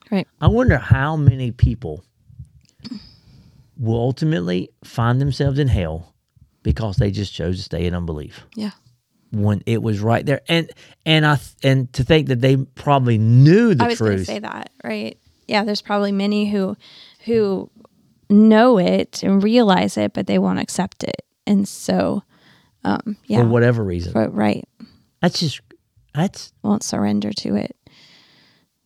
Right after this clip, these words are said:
Speaker 1: Yeah.
Speaker 2: Man, that is like self-righteous
Speaker 1: Yeah.
Speaker 2: piety on the highest level.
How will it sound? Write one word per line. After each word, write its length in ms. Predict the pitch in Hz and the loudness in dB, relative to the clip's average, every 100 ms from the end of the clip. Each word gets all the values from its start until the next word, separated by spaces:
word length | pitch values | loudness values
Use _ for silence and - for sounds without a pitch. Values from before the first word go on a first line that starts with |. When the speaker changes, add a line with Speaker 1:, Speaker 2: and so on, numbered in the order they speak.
| _ | _
Speaker 1:
Yeah. 200 | - 190 - - - - | -12 -12 -12 -20 -20 -2
Speaker 2:
Man, 260 | 139 123 98 | 0 2 2
that 140 | 131 | 2
is 180 | 139 113 | 2 0
like 220 | 98 87 - | -2 -2 -8
self-righteous 1080 | _ - - 131 127 101 101 117 123 - - _ - | _ -6 -2 -2 -2 -4 -2 0 -2 -2 -10 _ -4
Speaker 1:
Yeah. 80 | 107 | 0
Speaker 2:
piety 440 | 107 123 107 110 | 4 2 2 0
on 140 | 107 | 0
the 80 | 95 | 0
highest 400 | 95 107 113 92 | -2 0 -2 -2
level. 440 | 82 98 107 69 | -6 -4 -6 -8